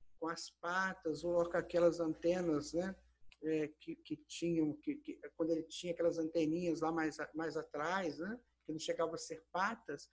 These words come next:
eram antenas refletoras, né? Que, da, dos impulsos. Então, ele quer dizer o seguinte, isso tudo foi sendo criado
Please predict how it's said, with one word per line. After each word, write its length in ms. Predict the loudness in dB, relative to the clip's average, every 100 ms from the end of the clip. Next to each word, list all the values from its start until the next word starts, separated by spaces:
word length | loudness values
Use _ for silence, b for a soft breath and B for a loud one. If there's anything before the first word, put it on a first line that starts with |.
| _ -6
eram 140 | 2 2
antenas 580 | 2 2 4 4 2 0
refletoras, 840 | -8 -6 -6 -2 0 2 2 0
né? 140 | -2 -6 _ _ -6
Que, 120 | 0 2
da, 180 | 2 2
dos 220 | 0 2
impulsos. 880 | 2 4 4 6 4 -2 -6 -8 -10 _
Então, 120 | 0 0
ele 80 |
quer 140 | 4 2
dizer 120 | 2
o 40 |
seguinte, 360 | 0 2 0 -2 b -4
isso 280 | -2 -2 -2 2
tudo 320 | 6 6 6
foi 180 | 4 6
sendo 420 | 6 4 -2 -2
criado 720 | -2 0 2 2 0 -2 -6